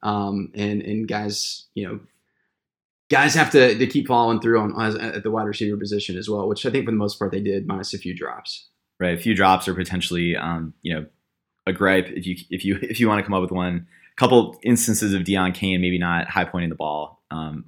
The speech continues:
Speaker 2: on one of the, one of the throws coming in, but,
Speaker 1: Yeah, he'll
Speaker 2: um,
Speaker 1: be fine.
Speaker 2: Yeah, I th-, not too much concern there long term. Um, something that I think when we were watching this game together Saturday,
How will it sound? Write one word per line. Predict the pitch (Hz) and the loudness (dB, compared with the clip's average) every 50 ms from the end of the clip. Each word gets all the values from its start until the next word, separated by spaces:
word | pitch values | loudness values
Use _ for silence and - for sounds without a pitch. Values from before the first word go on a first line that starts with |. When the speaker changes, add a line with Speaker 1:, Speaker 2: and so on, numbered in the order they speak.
| _ | _
Speaker 2:
on | - 85 82 | -8 -8 -6
one | 80 82 | -4 -4
of | 80 80 | -4 -4
the, | 80 78 78 - _ _ _ | -6 -6 -8 -10 _ _ _
one | - 95 90 | -4 -2 0
of | 85 | 0
the | 87 85 | -2 -2
throws | - 85 80 80 80 - | -2 -2 -2 -2 -4 -4
coming | - 85 80 | -6 -6 -4
in, | 80 80 78 78 | -4 -4 -6 -4
but, | 78 78 73 67 - _ _ _ _ _ _ _ _ - | -6 -6 -6 -8 -12 _ _ _ _ _ _ _ _ -8
Speaker 1:
Yeah, | - - - - | -4 -2 -2 0
he'll | - 165 | 0 0
Speaker 2:
um, | 165 | 0
Speaker 1:
be | - | 0
fine. | - - - 57 - - - _ _ _ _ | -4 -6 -12 -16 -16 -18 -20 _ _ _ _
Speaker 2:
Yeah, | - 113 107 78 62 - | 2 4 4 4 4 2
I | - 123 | 0 0
th-, | - - - _ _ - | -2 -4 -14 _ _ -8
not | - 92 104 113 110 101 92 | -4 4 6 6 6 6 4
too | - - 101 | 2 0 0
much | 92 87 - | 0 0 -2
concern | - 87 85 - 87 85 85 85 | -2 -4 -4 -4 -4 -2 -2 -2
there | 82 80 82 80 78 78 78 - _ _ | -2 -2 -4 -4 -4 -4 -6 -8 _ _
long | - 82 80 80 | -8 -6 -6 -6
term. | 80 - 87 80 80 78 80 - _ _ _ _ _ _ _ _ | -6 -4 -4 -4 -4 -4 -6 -10 _ _ _ _ _ _ _ _
Um, | - 92 90 87 87 85 - | 0 0 2 0 -2 -4 -4
something | - - - 165 202 196 185 | 0 2 4 6 6 6 8
that | 139 110 - - - - _ - | 8 6 6 4 -2 -12 _ -2
I | 98 95 | -2 0
think | - 131 135 - - _ | 2 0 0 0 -4 _
when | - - 101 101 | -6 -2 0 4
we | 104 | 6
were | 104 98 95 | 6 6 6
watching | 95 95 92 - 95 95 | 6 4 4 4 0 -2
this | 90 - | -2 -2
game | - 90 87 | -2 -2 -2
together | 85 87 82 85 87 85 | 0 0 0 0 0 -2
Saturday, | - - 92 90 90 87 85 85 82 82 82 - - | 0 0 0 2 2 2 2 2 0 0 -2 -4 -6